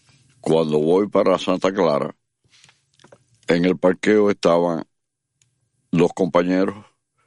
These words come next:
eh, Cabalga y, y entonces me dijeron, "Ven, vamos con nosotros", porque ellos tenían carro. Y en el camino me fueron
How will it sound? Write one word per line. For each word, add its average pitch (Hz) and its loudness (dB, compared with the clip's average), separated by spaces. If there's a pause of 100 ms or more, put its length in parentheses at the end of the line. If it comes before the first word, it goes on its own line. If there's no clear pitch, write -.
(580)
eh, 76 0
Cabalga 90 0
y, 57 -6 (1300)
y 80 2
entonces 90 0 (600)
me 76 2
dijeron, 82 0 (1080)
"Ven, 117 0
vamos 107 -2
con 101 -2
nosotros", 104 -2 (480)
porque 71 0
ellos 78 0
tenían 87 0
carro. 113 -2 (1200)
Y 82 2
en 98 2
el 113 0
camino 120 0
me 92 -2
fueron 87 0